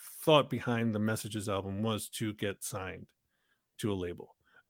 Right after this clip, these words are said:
And at the level that I was at, I knew it'd be small kind of thing, not shooting for the moon. Messages got me attention. I was, uh, in, in finding my groove. And I think, um, there are a few songs on Messages that,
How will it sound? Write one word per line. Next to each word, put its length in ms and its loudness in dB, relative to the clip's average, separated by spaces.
And 440 2
at 220 -2
the 120 6
level 320 8
that 120 6
I 80 6
was 160 2
at, 140 4
I 80 2
knew 140 2
it'd 160 -2
be 120 -2
small 600 -2
kind 220 -4
of 120 -8
thing, 320 -6
not 320 -4
shooting 520 -4
for 100 -4
the 80 -2
moon. 340 2
Messages 500 6
got 200 6
me 120 8
attention. 580 0
I 80 -4
was, 500 -6
uh, 80 -6
in, 400 6
in 440 6
finding 400 8
my 140 6
groove. 360 2
And 100 0
I 60 0
think, 340 0
um, 380 4
there 80 6
are 20 6
a 40 -2
few 160 4
songs 380 4
on 240 4
Messages 500 0
that, 160 0